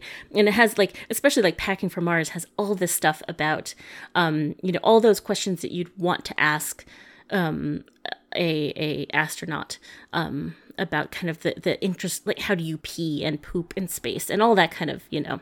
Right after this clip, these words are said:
stuff. Anyway, um, I haven't read it yet. She's got a new book called Fuzz,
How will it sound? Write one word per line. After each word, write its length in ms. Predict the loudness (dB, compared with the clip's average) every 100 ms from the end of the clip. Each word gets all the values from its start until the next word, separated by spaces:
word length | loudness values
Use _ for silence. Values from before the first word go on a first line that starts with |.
| _ -20 -20 -20 -20 -20 _ -20 _ -4
stuff. 500 | -4 -2 -6 -8 -16 _ 4
Anyway, 380 | 6 6 4 -6 -20 -18 0
um, 360 | 4 6 6 2 -6 -18 -18 -6
I 100 | 0
haven't 260 | 2 2 4
read 140 | 4
it 80 | 4
yet. 240 | 4 2 2
She's 160 | 0
got 140 | 2 4
a 40 |
new 520 | 4 6 6 6 4 -4 -6
book 300 | 2 2 2 -16 -18
called 360 | -8 -2 -2 -4
Fuzz, 540 | -6 4 4 4 0